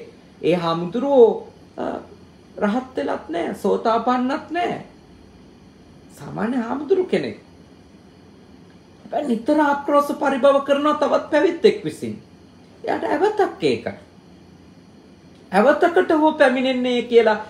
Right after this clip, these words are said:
භාග්‍යවතුන් වහන්සේ දේශනා කරන්නේ ඒකයි. ඉතින් පැවිද්දන් වන අපිට කුඩා වුණත් අකුසලය නොසලකා ඉන්න බෑනේ.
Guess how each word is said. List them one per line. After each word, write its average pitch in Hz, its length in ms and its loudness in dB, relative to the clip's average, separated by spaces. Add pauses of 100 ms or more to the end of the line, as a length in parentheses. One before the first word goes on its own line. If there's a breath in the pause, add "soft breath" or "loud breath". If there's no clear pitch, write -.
(140 loud breath)
භාග්‍යවතුන් 233 640 2
වහන්සේ 240 300 -2
දේශනා 254 400 4
කරන්නේ 277 360 -4
ඒකයි. - 260 -2 (3750)
ඉතින් 120 340 -10
පැවිද්දන් 120 640 -6
වන 117 140 -6
අපිට 110 360 -8 (1200)
කුඩා 123 440 -4
වුණත් 117 300 -4 (680)
අකුසලය 135 600 -4
නොසලකා 120 600 -6
ඉන්න 113 260 -6
බෑනේ. 156 360 -4